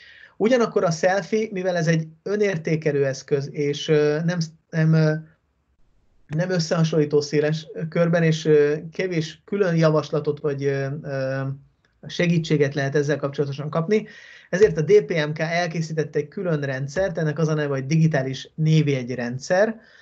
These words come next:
és ez a digitális névjegyrendszer,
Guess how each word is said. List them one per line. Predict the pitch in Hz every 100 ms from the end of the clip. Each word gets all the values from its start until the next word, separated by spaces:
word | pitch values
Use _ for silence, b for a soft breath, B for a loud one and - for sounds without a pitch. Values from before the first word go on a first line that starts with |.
| B B B
és | 160
ez | 202 196
a |
digitális | 175 190 180 165 151
névjegyrendszer, | 170 165 156 139 147 156 160 202 196 160